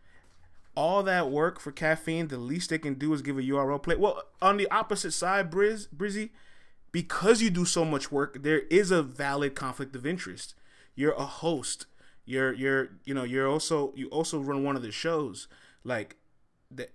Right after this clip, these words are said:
there is valid conflict of interest. Imagine Henny Man is in Ultimate Madness four. Th-, th-, th-, then it's like, "Hold on, wait, what? Huh? Weren't you just hosting these tournaments? Now you're in the tournament?" Like, we've never seen nothing like this before. And I think that's what makes it really interesting and special,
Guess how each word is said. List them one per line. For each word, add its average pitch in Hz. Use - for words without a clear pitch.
there 160
is 196
valid 175
conflict 156
of 131
interest. 156
Imagine 208
Henny 202
Man 214
is 196
in 143
Ultimate 175
Madness 165
four. 208
Th-, -
th-, -
th-, -
then 262
it's 277
like, 285
"Hold 285
on, 196
wait, 196
what? 269
Huh? 269
Weren't 285
you 285
just 214
hosting 254
these 233
tournaments? 254
Now 196
you're 208
in 220
the 262
tournament?" 285
Like, 127
we've 208
never 247
seen 226
nothing 202
like 180
this 151
before. 131
And 151
I 160
think 214
that's 214
what 190
makes 180
it 160
really 147
interesting 156
and 120
special, 175